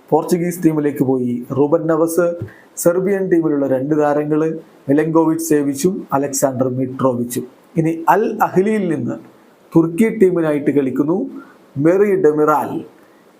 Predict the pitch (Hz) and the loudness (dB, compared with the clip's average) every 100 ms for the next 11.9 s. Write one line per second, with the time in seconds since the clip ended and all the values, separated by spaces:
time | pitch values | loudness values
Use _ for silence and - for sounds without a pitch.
0 | _ 160 214 208 214 190 185 196 190 185 | _ -2 0 -2 0 -2 0 0 0 0
1 | 160 143 123 120 - - _ - 165 190 | 0 -2 -4 -6 -12 -20 _ -2 0 2
2 | 190 185 170 - 147 151 143 135 151 190 | 2 2 0 0 0 0 -2 0 0 2
3 | 190 156 - - - 143 160 175 151 - | 0 0 -4 -12 -4 -2 0 0 0 0
4 | 156 143 147 131 131 127 131 - 127 117 | 0 2 0 0 -2 0 0 2 0 0
5 | - 120 131 - - _ - - - - | -4 -4 -6 -8 -20 _ -20 -20 -20 -6
6 | - 165 165 175 170 185 196 202 175 160 | 0 2 2 0 0 -2 0 -2 0 0
7 | 160 202 - - - - - 127 170 208 | 0 -2 -6 -16 -20 -16 -10 0 2 2
8 | 214 214 - 175 170 156 - - - 147 | -2 -6 -4 0 0 0 -2 -8 -2 0
9 | 147 165 160 151 156 156 151 151 185 - | 2 0 0 0 0 0 -2 0 -2 -2
10 | - - - - 139 175 220 214 202 196 | -8 -14 -20 -4 2 4 4 2 2 2
11 | 180 147 156 170 175 180 160 160 - | 2 2 2 4 4 4 2 -2 -4